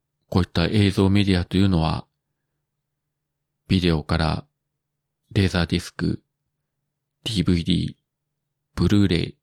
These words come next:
まあ、今はネット配信が主流になってますけれども、今後もいろんな形で映像作品が世に出ていくんじゃないかと思いますけれども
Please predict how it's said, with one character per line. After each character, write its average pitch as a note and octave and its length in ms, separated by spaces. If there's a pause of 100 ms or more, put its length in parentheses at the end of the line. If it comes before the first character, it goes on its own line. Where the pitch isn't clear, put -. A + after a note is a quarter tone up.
(800)
ま F#2 100
あ、 - 20
今 A2 160
は F#2 80
ネ F2 100
ッ F2 40
ト - 120
配 F#2+ 160
信 F2 160
が E2 80
主 - 140
流 F#2+ 120
に F#2 60
な G2+ 100
っ - 40
て G2+ 100
ま E2+ 100
す - 80
け F2+ 100
れ F2 60
ど A2 140
も、 G#2 300 (760)
今 G2 220
後 F2 100
も E2 120
い E2 60
ろ G#2 120
ん A2+ 60
な A2 100
形 A2 340
で C3+ 240 (520)
映 E2+ 220
像 F2 180
作 - 220
品 F2 220
が A#2 360
世 F2 160
に D2+ 220 (760)
出 F2 100
て - 100
い D#2+ 80
く - 180
ん F2 60
じ E2 80
ゃ E2 40
な E2+ 100
い F2 40
か A2+ 100
と - 100
思 F2 180
い F2 80
ま F2 120
す - 120
け E2 100
れ E2 60
ど A2 100
も A#2+ 300